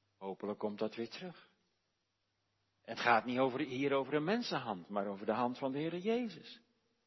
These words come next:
Die hand die alle macht heeft in hemel en op aarde, ook op Patmos. Zijn opstandingskracht raakt Johannes aan via zijn hand.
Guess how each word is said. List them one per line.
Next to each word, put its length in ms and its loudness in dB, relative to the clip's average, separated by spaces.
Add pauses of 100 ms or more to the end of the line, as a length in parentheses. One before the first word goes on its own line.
(1000)
Die 100 2
hand 340 4
die 140 8
alle 180 12
macht 360 12
heeft 400 12
in 120 10
hemel 400 12
en 100 12
op 160 10
aarde, 500 12 (200)
ook 240 12
op 160 6
Patmos. 680 10 (1900)
Zijn 320 4
opstandingskracht 1400 10
raakt 400 10
Johannes 580 6
aan 460 12
via 440 12
zijn 320 10
hand. 640 6